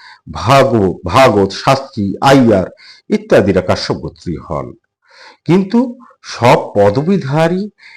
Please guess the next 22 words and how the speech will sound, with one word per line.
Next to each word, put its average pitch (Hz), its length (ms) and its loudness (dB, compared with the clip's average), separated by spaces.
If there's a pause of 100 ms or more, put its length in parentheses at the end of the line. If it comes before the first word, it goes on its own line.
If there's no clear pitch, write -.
(120)
একই 156 560 2
গোত্রে 139 500 0
নাও 123 440 4
হতে 104 240 -2
পারে, 92 240 0
বারবার 113 460 2
বলছি। 80 520 -12 (500)
তাই 160 340 2 (100)
উপনয়নের 165 760 4
সময় 139 420 2 (480)
পাণ্ডিত্যের 160 760 0
সহায়তা 131 680 0
ছাড়া 143 460 0 (460)
গোত্র 147 560 -2
নির্ধারণ 110 720 0
করা 98 360 -2
কখনো - 340 -8 (100)
ঠিক 202 280 -8
নয়। - 200 0 (500)
পদবী 170 480 2
থেকে 120 320 -8
কখনো 165 520 -2